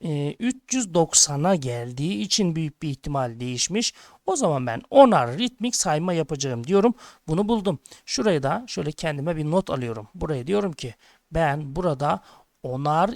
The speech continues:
ileriye ritmik sayma yapacağım. Hadi bakalım yapalım. Üç yüz kırk iki. Onlar basamağını bir artırdım. Üç yüz elli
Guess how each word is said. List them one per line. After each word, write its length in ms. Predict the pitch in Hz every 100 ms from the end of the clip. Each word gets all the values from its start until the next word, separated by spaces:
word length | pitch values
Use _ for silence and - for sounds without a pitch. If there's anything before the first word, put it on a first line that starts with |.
| -
ileriye 500 | 143 135 131 120 110
ritmik 460 | 139 180 131 185 -
sayma 440 | 151 123 117 165
yapacağım. 520 | 160 151 180 147 113 _ _
Hadi 280 | - 147
bakalım 320 | 117 - 147 185 - - -
yapalım. 340 | 190 165 117 - - -
Üç 280 | 285 - -
yüz 120 | 185
kırk 280 | - 143 -
iki. 280 | - 135 107 - - -
Onlar 320 | 208 233 220
basamağını 500 | 214 196 160 131 127
bir 120 | 247
artırdım. 520 | 220 175 170 151 220 - _ _ -
Üç 400 | 185 147 - 139
yüz 360 | 131 175 - - -
elli 640 | 135 113 107 120 170 220